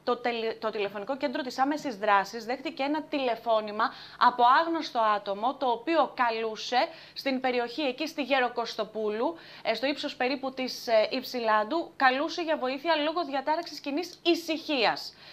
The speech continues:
Κάλεσε λοιπόν το εκατό, ε, έγινε αυτή η κλήση. Από εκεί και πέρα το Περιπολικό έφτασε άμεσα στο σημείο. Την ώρα όμως που οι δύο ένστολοι πήγαιναν πάρα πολύ απλά να κάνουν το καθήκον τους,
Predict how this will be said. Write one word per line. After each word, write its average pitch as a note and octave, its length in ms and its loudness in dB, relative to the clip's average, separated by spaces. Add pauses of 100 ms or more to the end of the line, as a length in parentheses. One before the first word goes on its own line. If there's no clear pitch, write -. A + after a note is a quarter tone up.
(140)
Κάλεσε D#4 340 4
λοιπόν A#3+ 240 -2
το A#3 60 -2
εκατό, D4 440 2 (320)
ε, D#4 360 4
έγινε D4 240 2
αυτή B3 220 -2
η C4 80 -6
κλήση. F4+ 480 -2 (220)
Από C#4+ 240 6
εκεί E4 140 0
και F#4+ 140 2
πέρα C#4 320 4 (180)
το D#4 180 0
Περιπολικό C#4+ 460 0
έφτασε F4+ 360 0
άμεσα F4 360 0
στο E4 140 -8
σημείο. C#4+ 460 -2 (220)
Την C#4+ 160 0
ώρα A4+ 160 4 (180)
όμως C4 200 -2
που C4+ 300 -4
οι C4 120 -4
δύο D4+ 180 0 (120)
ένστολοι C4 360 -4
πήγαιναν C#4 460 -2
πάρα F#4+ 220 4
πολύ A#3+ 200 0
απλά G3+ 300 0
να F#3+ 100 -4
κάνουν E4+ 240 0
το E4+ 100 -4
καθήκον D4+ 500 -4
τους, D3+ 180 -12